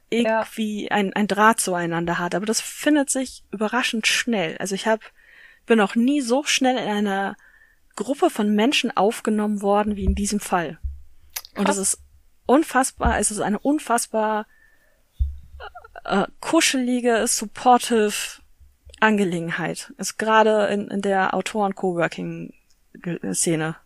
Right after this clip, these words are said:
Speaker 2: Es
Speaker 1: Mhm.
Speaker 2: ist unfassbar großartig. Und, ähm, das sind dann wirklich Leute, die fragen, „Wo ist denn das Problem mit der Aufgabe?“ Und „Mach doch erstmal dies oder jenes.“ Also wo dann wirklich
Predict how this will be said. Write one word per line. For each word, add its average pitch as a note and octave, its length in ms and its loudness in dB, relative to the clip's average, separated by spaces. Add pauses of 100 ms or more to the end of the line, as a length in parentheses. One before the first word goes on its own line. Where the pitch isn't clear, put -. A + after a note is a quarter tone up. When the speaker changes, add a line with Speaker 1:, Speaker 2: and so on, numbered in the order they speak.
(640)
Speaker 2:
Es C4+ 180 2
Speaker 1:
Mhm. B3+ 60 4
Speaker 2:
ist A#3+ 240 0
unfassbar G#3 680 0
großartig. - 760 -8
Und, G3+ 360 2
ähm, G3+ 300 0 (680)
das A#3+ 140 4
sind D#4 140 4
dann D#4+ 80 2
wirklich D#4+ 240 2
Leute, C#4+ 140 4
die C#4 60 -4
fragen, C#4 360 -2 (100)
„Wo D4+ 100 2
ist C#4 120 2
denn C4 60 4
das A#3 100 0
Problem G#3 400 0
mit E3+ 160 -6
der - 140 0
Aufgabe?“ E3 600 -4
Und F#3+ 220 -4 (260)
„Mach C#4 140 4
doch C4+ 160 2
erstmal G#3+ 320 0
dies G#3 340 -4
oder F#3+ 140 -2
jenes.“ F#3 380 -2
Also A#3 180 -4
wo B3+ 80 0
dann C4 220 2
wirklich C#4 460 -2